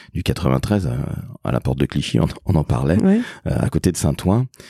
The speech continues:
Speaker 1: Évidemment, le quatre-vingt-treize, alors pour ceux qui nous écoutent en banlieue, pour ceux qui nous écoutent en province, pardon, le quatre-vingt-treize, vous connaissez évidemment N T M, pour ceux qui écoutent du hip-hop, et un peu du, du hip-hop old school, comme on <laughs> dirait maintenant.
Speaker 2: Mmh.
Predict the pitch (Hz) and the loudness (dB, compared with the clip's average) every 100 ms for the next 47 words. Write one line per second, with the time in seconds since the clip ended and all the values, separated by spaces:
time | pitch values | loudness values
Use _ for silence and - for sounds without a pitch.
0 | - - 101 95 110 131 101 - 92 90 | -18 -2 2 4 2 2 0 0 2 2
1 | 110 92 85 - 113 160 - 98 87 - | 2 2 2 2 0 0 2 2 2 0
2 | 95 85 85 80 71 - _ _ _ _ | 2 4 4 2 0 -4 _ _ _ _
3 | _ _ _ _ _ - 90 - 160 90 | _ _ _ _ _ -4 -2 0 0 2
4 | 82 85 143 76 87 71 65 - - 62 | 2 0 0 -2 0 0 -2 -6 -6 -4
5 | 64 - _ _ - - - - - - | -6 -8 _ _ -20 -20 -20 -20 -20 -18
6 | - - 117 107 104 92 117 104 87 92 | -2 0 0 2 2 2 2 2 2 0
7 | 87 85 - 90 - 95 92 92 85 80 | 2 2 2 0 2 0 2 4 4 2
8 | 90 90 110 85 80 78 - 71 73 - | 4 2 2 -2 -2 -2 -2 0 0 2
9 | 98 117 - 69 65 - 82 71 69 67 | 2 0 0 2 2 0 0 -2 -2 -4
10 | 67 76 - 85 - 71 92 80 123 117 | -6 -6 0 0 0 -2 0 0 -2 0
11 | 82 80 78 - - - 120 90 82 90 | 2 2 2 -2 -4 -2 0 2 0 2
12 | 104 | 4